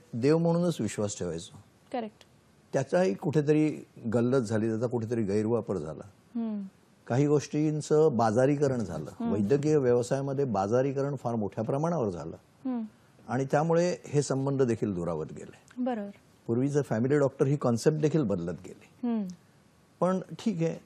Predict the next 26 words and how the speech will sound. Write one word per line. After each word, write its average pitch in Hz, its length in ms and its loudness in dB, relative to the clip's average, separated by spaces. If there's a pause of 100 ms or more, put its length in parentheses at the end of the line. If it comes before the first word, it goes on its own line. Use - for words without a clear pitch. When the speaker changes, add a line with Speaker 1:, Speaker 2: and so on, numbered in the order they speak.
Speaker 1:
आज 151 180 0 (160)
ज्या 165 120 6
गोष्टी 147 320 0
आहेत, 95 260 0 (240)
कारण 135 160 -2
शेवटी 147 360 -2
ज्या 151 140 2
वेळेला 147 300 2
रुग्ण 120 280 0
Speaker 2:
हम्म. 233 500 -8 (400)
Speaker 1:
वैद्यकीय 143 440 0
सेवा 127 280 0
घेतो, 110 440 0 (160)
Speaker 2:
हम्म. 247 160 -6 (640)
Speaker 1:
तेव्हा 165 420 0 (800)
त्याची 127 400 -4 (140)
नीट 151 340 0
ट्रीटमेंट 139 400 -2
त्याला 113 180 2
दिली 92 260 -2
जाईल, 78 220 -6 (300)
काळजीपूर्वक 151 680 2
ट्रीटमेंट 107 360 -2
दिली 92 220 -2
जाईल, 92 280 -8
ही 170 340 -6